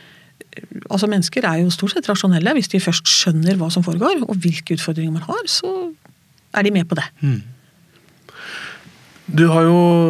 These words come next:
Speaker 2: det har vært der i fire år, fått til en god del allerede. Hvordan ser det ut når du har vært der i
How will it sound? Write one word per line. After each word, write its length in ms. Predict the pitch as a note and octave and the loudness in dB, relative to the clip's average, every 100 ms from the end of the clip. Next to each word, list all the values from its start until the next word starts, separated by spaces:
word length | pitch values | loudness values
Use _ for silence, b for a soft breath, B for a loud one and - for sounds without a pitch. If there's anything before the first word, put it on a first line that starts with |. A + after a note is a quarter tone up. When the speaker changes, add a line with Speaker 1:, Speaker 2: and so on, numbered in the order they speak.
| D#3+ | 2
Speaker 2:
det 80 | C#3+ | 2
har 80 | C#3+ | 2
vært 200 | B2 C3 | 2 2
der 120 | B2+ | 0
i 60 | B2+ | 0
fire 320 | - F#2+ A#2+ | 0 0 0
år, 80 | E3+ | 0
fått 160 | E3+ - | -4 -2
til 100 | G#2+ | -2
en 80 | A2+ | 0
god 140 | A2 G#2 | 0 0
del 80 | |
allerede. 540 | G#2 G#2 G2+ C#3 C#3+ C#3+ | 2 0 0 -2 -2 -2
Hvordan 220 | C#3+ D3 | 0 0
ser 140 | D#3+ A#2 | 2 0
det 100 | A2 | 0
ut 60 | B2 | -2
når 60 | |
du 60 | A#2 | 0
har 80 | A2 | 0
vært 160 | G#2+ | 0
der 140 | G#2 | 0
i 60 | G#2 | 0